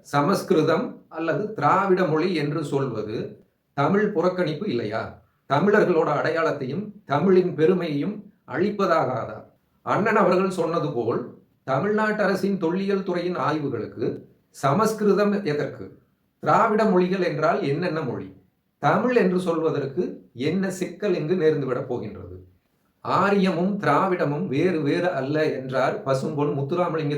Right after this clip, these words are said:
தேவர் ஐயா அவர்கள். அன்று ஐயா அவர்கள் சொன்னதற்கு இன்றளவிலும் நமக்கு சான்றுகள் கிடைக்கின்றன. தமிழ்நாட்டு அரசின் தொல்லியல் துறை வெளியிட்ட கீழடி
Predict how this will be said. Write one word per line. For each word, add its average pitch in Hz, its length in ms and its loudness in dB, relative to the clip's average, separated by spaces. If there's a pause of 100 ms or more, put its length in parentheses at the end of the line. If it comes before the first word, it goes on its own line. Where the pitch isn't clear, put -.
தேவர் 131 260 0
ஐயா 120 280 -2
அவர்கள். - 300 -6 (500)
அன்று 180 420 2
ஐயா 202 320 2
அவர்கள் 185 280 2 (100)
சொன்னதற்கு 147 520 -4 (560)
இன்றளவிலும் 190 720 2
நமக்கு 170 260 -4 (120)
சான்றுகள் 151 520 0
கிடைக்கின்றன. 101 480 -8 (360)
தமிழ்நாட்டு 202 560 2
அரசின் 180 300 -2 (120)
தொல்லியல் 190 480 2
துறை 170 240 0
வெளியிட்ட 123 500 0 (520)
கீழடி 196 440 4